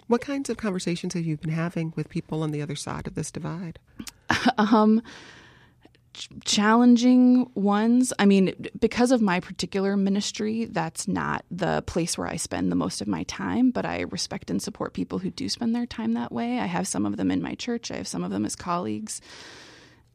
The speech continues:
Speaker 2: I made a choice at some point to stop trying to convince people of the belovedness and worth of my congregation and to put more of my energy into loving my congregation as they deserve to be loved.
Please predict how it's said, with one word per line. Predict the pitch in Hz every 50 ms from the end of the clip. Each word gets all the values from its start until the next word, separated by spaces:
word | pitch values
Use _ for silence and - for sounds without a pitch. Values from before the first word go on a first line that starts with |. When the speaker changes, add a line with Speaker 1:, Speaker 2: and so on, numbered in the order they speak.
| -
Speaker 2:
I | 196 214 233 247 240
made | 233 208 185 175
a | 175
choice | - - - - 131 170 185 - -
at | - 175 -
some | - 175 160 151 -
point | - - 123 123 - -
to | - 196
stop | - - - - 165 156 160 - -
trying | - - 165 156 147 139
to | -
convince | - - 180 147 156 156 151 143 - - -
people | - - - - - - 98 90 67 - - - - -
of | 165 160 196
the | - 160
belovedness | - 156 139 143 147 - - - - 151 165 180 - -
and | 135 - - -
worth | - 98 139 - - -
of | - 160 185
my | 170 135 131 147
congregation | - - 135 135 113 - - - - 175 - - 78 92
and | - - -
to | - 190
put | - 190 - -
more | 160 139 143 - -
of | 175 -
my | 156 156
energy | - - - - - - - - -
into | 85 - - - 185
loving | 123 90 - - -
my | - 151 -
congregation | - - - - - - - - - 190 - - 76
as | - - -
they | - 107
deserve | - - - - - -
to | - -
be | - - -
loved. | - - - - - - -